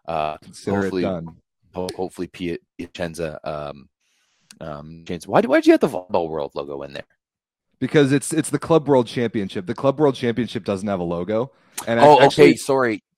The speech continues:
Speaker 1: I'm
Speaker 2: actually, none of,
Speaker 1: sensing
Speaker 2: none of these tournaments have logos. I was, I was,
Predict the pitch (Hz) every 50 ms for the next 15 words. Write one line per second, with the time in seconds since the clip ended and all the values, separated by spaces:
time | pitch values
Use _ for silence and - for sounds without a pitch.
0 | _ _ _ 123 - - 120 127 123 - 208 170 127 117 117 123 139 151 151 110
1 | - - 127 127 127 143 160 156 143 156 135 120 - - 123 120 120 110 101 -
2 | - 113 107 101 90 98 98 101 98 90 85 82 87 104 101 98 90 90 110 113
3 | 101 95 87